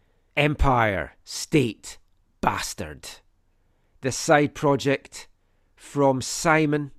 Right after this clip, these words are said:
from Biffy Clyro. That was the first single released by the band. I think it was released back in March from their debut album, Rivers of Heresy. That was Harvest. The album reached number three in the Scottish album charts.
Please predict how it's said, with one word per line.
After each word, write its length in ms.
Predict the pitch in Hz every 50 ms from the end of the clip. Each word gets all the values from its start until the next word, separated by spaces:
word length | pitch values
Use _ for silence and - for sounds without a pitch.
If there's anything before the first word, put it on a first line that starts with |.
| - _ _
from 240 | - 147 135 127 117
Biffy 400 | 104 - 214 - - 170 156 -
Clyro. 640 | - - 139 131 131 131 131 127 127 127 127 123 - - - _ _ _ _ _ _ _ _ _
That 140 | - 156 160
was 140 | 165 156 -
the 100 | 165 151
first 400 | - - - 214 214 202 - -
single 560 | - 190 190 180 147 143 127 113 95 - _ _ _ _ _ -
released 600 | - 127 131 143 139 139 147 143 - - - - - - -
by 300 | 127 104 139 135 147 151
the 100 | 135 135
band. 320 | 110 135 135 143 151 143
I 60 | 151
think 160 | 151 - 220 208
it 40 |
was 200 | 208 175 135 120
released 420 | 113 123 127 127 127 117 - - -
back 280 | - 117 - - -
in 120 | 139 120 107
March 600 | 101 104 110 120 135 165 - - - - - - - - - - _ _
from 180 | - - 147 151
their 140 | 151 151 127
debut 520 | 107 - 147 160 165 165 127 135 143 143
album, 580 | - - 127 131 131 123 104 117 104 98 92 92 - -
Rivers 680 | 113 110 107 120 127 113 104 120 117 110 107 95 - -
of 200 | - 110 98 -
Heresy. 720 | - - - 135 143 147 139 - - 147 143 139 131 110 - - _ _ _ _ _ _ -
That 180 | - 139 147 127
was 160 | 147 143 -
Harvest. 800 | - - - 151 160 180 190 170 220 247 - - - - - - - _ _ _ _ _ _ _ _ -
The 120 | - 139 -
album 400 | 131 143 151 135 139 139 131 131
reached 300 | 135 160 151 - - 139
number 340 | 127 131 147 151 151 147 139
three 500 | - - - 143 143 135 120 107 101 -
in 180 | - 110 107 104
the 80 | 104 107
Scottish 540 | - - - - 160 165 98 117 - - -
album 380 | - 117 123 127 107 123 117 113
charts. 680 | - - 143 139 190 254 - - - - - - -